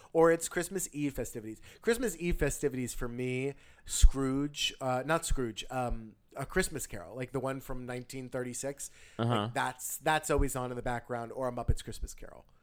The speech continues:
Speaker 2: Mm. Yeah, I feel like Christmas Eve, I think when I was a kid, I think it was,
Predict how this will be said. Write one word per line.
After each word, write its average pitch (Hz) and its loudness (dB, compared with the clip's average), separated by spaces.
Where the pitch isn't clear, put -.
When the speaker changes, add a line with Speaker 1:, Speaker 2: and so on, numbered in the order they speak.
Speaker 2:
Mm. 104 0
Yeah, 160 6
I 156 4
feel 180 2
like - -2
Christmas - -2
Eve, 123 0
I 101 4
think 120 -2
when 107 2
I 98 4
was 95 2
a 98 -2
kid, 95 0
I 113 2
think 190 2
it - 0
was, 104 2